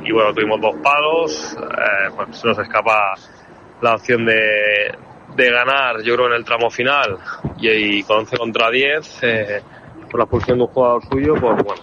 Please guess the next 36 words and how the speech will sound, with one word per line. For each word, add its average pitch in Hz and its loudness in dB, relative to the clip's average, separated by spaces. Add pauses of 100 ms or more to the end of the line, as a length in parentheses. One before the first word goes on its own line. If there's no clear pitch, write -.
(120)
por 92 -6
no, 104 2 (300)
no 117 0
entender 113 0
que 117 0
lo 113 2
que 107 0
tocaba 113 2
era, 101 0 (160)
era 113 0
que, 101 0
que 107 -10
se 107 -8
jugase, 165 0 (360)
y 104 2
ellos 110 2
lógicamente 107 -2
hicieron 107 -4
todo 104 2
lo 92 -2
contrario, 104 -4
era 98 0
parar 110 2
el 110 -4
partido 127 -2
con 110 -2
faltas, 127 -2
eh, 107 -6 (480)
con 107 -6
cualquier 110 0
acción 113 0
donde 110 0
pudieran 113 0
protestar, 113 0
protestar, 131 0
eh, 110 0